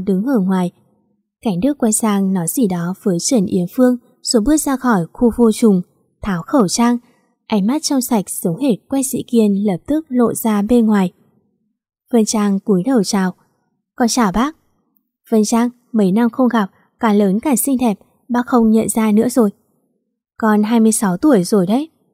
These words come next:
Cô nở một nụ cười tươi rói. "Bác đến đây lâu chưa ạ?" "Bác đến ba hôm rồi,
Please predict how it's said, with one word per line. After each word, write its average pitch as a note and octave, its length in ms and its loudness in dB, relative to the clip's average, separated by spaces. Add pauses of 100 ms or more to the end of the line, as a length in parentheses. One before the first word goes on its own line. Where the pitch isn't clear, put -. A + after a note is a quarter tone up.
(460)
Cô A3+ 140 2
nở G3+ 260 2
một F3+ 180 0
nụ F3+ 220 0
cười F3+ 320 0
tươi A#3 160 4
rói. G#3 360 -2 (580)
"Bác D4+ 140 -2
đến A3+ 160 2
đây A3 240 4
lâu A3+ 220 4
chưa C4+ 160 0
ạ?" G#3+ 200 0 (840)
"Bác C#4 100 -2
đến G#3 320 2
ba A#3+ 120 0
hôm A#3 260 2
rồi, G3+ 240 0